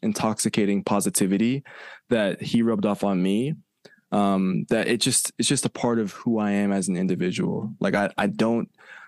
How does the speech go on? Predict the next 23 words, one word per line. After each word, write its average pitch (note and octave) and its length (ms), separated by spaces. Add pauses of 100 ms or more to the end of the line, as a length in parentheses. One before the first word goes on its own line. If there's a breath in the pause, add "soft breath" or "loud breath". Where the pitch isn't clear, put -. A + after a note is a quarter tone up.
(220 loud breath)
I, G3 180
I A#2+ 100
think C#3+ 280
that, G#2+ 320
you A2 160
know, G2 300 (580)
not A2+ 220
to - 60
get G#2+ 180
too G2 480 (800)
esoteric G#2+ 640
or G#2 60
philosophical G#2 640
again, G#2 400 (420 loud breath)
um, G#2 240
I A#2+ 120
think E3+ 240
that C3 160
a - 20
lot G#2+ 300
of G2+ 100
people G#2 500
are G#2 540